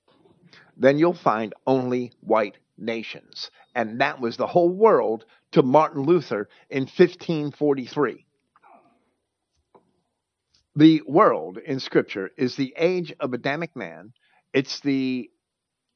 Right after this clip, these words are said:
order of our Christian society, and it should be nothing else, because it is only the white Adamic nations which Yahweh our God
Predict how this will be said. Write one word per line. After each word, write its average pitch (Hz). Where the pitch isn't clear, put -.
order 180
of 127
our 175
Christian 175
society, 135
and 196
it 285
should 233
be 196
nothing 190
else, -
because 147
it 143
is 135
only 139
the 131
white 117
Adamic 113
nations 160
which 120
Yahweh 110
our 151
God 95